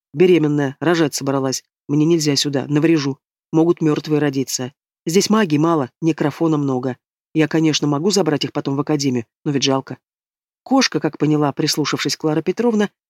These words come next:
едва слышно шипела и чуть жалобно мявкала, словно просила.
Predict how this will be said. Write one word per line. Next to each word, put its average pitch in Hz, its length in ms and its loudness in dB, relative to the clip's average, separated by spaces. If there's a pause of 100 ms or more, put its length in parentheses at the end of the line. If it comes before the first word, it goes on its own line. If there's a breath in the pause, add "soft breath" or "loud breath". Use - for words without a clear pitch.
едва 170 260 2
слышно 208 400 -2
шипела 226 340 0
и 190 180 -4
чуть 165 200 -4
жалобно 190 320 0
мявкала, 165 580 0 (220)
словно 160 320 -2
просила. 151 480 -2